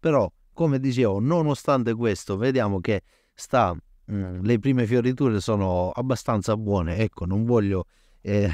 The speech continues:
<laughs> dire che sono ottime, comunque sono buone, accettabili, mm, anche abbastanza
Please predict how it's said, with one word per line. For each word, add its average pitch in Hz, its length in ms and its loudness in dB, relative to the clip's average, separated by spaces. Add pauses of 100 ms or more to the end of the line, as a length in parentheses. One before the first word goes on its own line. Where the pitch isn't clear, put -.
<laughs> 127 120 -6
dire 113 260 0
che 101 100 -2
sono 101 460 0
ottime, 127 560 -2 (500)
comunque 117 380 2
sono 107 420 0 (380)
buone, 104 600 0
accettabili, 101 880 -2 (640)
mm, 101 340 0
anche 117 320 2
abbastanza 98 1000 0